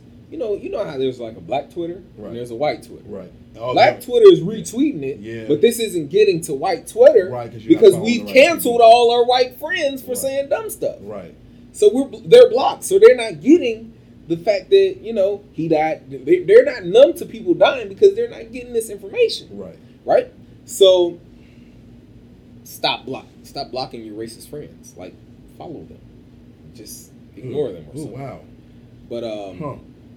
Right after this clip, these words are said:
Speaker 1: that's, that's
Speaker 2: No,
Speaker 1: how
Speaker 2: no.
Speaker 1: I feel.
Speaker 2: No, that's, no, that's, that's a great point. I've, I've had arguments. I have, like, what, maybe,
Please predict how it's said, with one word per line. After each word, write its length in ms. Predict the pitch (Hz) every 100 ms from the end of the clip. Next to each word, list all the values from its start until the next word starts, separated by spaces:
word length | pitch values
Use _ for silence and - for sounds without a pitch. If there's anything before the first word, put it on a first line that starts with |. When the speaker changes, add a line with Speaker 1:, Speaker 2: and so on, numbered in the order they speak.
| -
Speaker 1:
that's, 280 | 120 - - - -
that's 200 | 143 165
Speaker 2:
No, 80 |
Speaker 1:
how 60 | 180
Speaker 2:
no. 40 | 113
Speaker 1:
I 80 |
feel. 160 | - -
Speaker 2:
No, 100 | 156
that's, 120 | 175
no, 140 | 165 101
that's, 140 | 120
that's 160 | 131 -
a 40 |
great 180 | 143 147
point. 160 | 151 110
I've, 120 | 113 - -
I've 100 | -
had 280 | 123 123 117 - - - _ - -
arguments. 320 | 131 127 123
I 80 | 107
have, 160 | 120 104
like, 180 | 107 95
what, 200 | 101 - - 80 85
maybe, 200 | 87 82